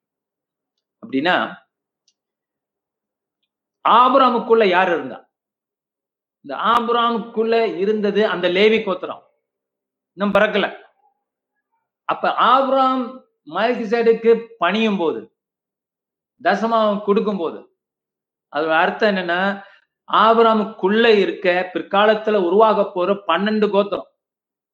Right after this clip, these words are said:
அந்த பன்னெண்டு கோத்திரமும் யாருக்கு கீழே உழுவுது, கால்ல உழுவுது? இந்த மெல்கிசேதேக். You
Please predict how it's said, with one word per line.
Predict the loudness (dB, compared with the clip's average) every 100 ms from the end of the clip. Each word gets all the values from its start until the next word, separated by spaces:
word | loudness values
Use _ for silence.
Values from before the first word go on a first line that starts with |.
| _ _ _ _
அந்த | -6 -4 -4 -2
பன்னெண்டு | 0 2 4 4 6
கோத்திரமும் | 4 4 2 2 2 4
யாருக்கு | 4 4 4 0 -8
கீழே | -2 4
உழுவுது, | 4 4 2 0 0 -6 _ _ _ _ _ _ -2
கால்ல | 0 0
உழுவுது? | 0 -2 -6 -14 _ _ _
இந்த | -20 -12 -8
மெல்கிசேதேக். | -6 -8 -8 -10 -12 _ _ _ _ _ _ _ _ _ _ _ _ _
You | -20